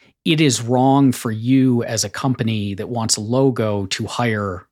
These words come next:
a designer in Moldova versus the much more expensive person in Manhattan. We don't tend to see a, like, "We need to stop the kids from ent-,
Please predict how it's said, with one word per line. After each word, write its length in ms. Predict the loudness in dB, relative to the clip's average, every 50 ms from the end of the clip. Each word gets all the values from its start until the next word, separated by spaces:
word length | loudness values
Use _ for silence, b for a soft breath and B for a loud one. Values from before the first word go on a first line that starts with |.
| -10
a 100 | -8 -6
designer 580 | -4 -4 -4 -2 -2 -2 -2 -2 -2 -2 -4 -4
in 120 | -4 -4
Moldova 720 | -4 -4 -6 -6 -4 -4 -4 -4 -4 -4 -6 -6 -6 -10 -14 _
versus 560 | -12 -6 -4 -4 -2 0 -2 -2 -2 -4 -6 -4
the 40 |
much 220 | -4 -6 -6 -6 -8
more 140 | -8 -8 -6
expensive 520 | -6 -8 -6 -6 -4 -4 -4 -6 -6 -10
person 360 | -10 -10 -8 -6 -6 -6 -6
in 160 | -8 -10 -10
Manhattan. 720 | -10 -10 -10 -10 -8 -6 -6 -6 -6 -6 -6 -8 -8 -8 -10 B B B B B B
We 100 | B -2
don't 320 | 0 2 2 2 0 0 -4
tend 240 | -4 -2 -2 -2
to 80 | 0 0
see 420 | 0 0 0 0 -2 -4 -4 -6
a, 240 | -6 -6 -6 -6 -6
like, 320 | -8 -8 -10 -10 -12 _ B B B B B
"We 160 | -2 0 2
need 140 | 2 2 0
to 80 | 0 0
stop 320 | 0 0 0 -2 -2 -4
the 80 | -8 -12
kids 340 | -8 -6 -4 -4 -4 -6
from 220 | -8 -8 -6 -6 -6
ent-, 340 | -6 -6 -6 -6 -6 -8